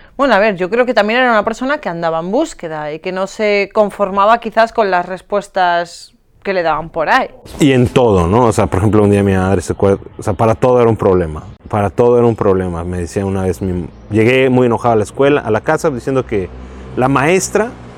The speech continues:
Speaker 2: era una mentirosa, porque decía que había cuatro estaciones en el año, que era primavera, verano, otoño, invierno, y en México no había invierno, porque no había nieve. Entonces, que era una mentirosa la maestra, que,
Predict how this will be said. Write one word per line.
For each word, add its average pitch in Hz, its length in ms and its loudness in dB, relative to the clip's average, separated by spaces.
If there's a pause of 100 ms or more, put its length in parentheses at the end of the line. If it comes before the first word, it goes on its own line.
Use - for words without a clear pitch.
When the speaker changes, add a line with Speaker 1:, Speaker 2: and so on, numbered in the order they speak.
(280)
Speaker 2:
era 135 120 2
una 160 120 2
mentirosa, 113 640 -2 (840)
porque 107 520 -2 (340)
decía 117 320 0
que 143 140 -2
había 127 180 0
cuatro 135 300 -2
estaciones 123 840 -4 (240)
en 95 180 -6
el 104 140 2
año, 160 300 2
que 120 100 -4
era 95 200 -4
primavera, 110 440 -2
verano, 104 300 -2
otoño, 98 260 -6
invierno, 147 560 0 (380)
y 95 320 -6
en 92 160 -12
México 107 300 -6
no 95 80 -4
había 92 160 -2
invierno, 82 340 -8
porque - 220 -14
no 95 80 -6
había 95 160 -4
nieve. 80 220 -8
Entonces, - 260 -20
que 110 100 -10
era 107 40 -6
una 110 100 -4
mentirosa 98 500 -2
la 87 120 -8
maestra, 76 340 -16
que, - 180 -20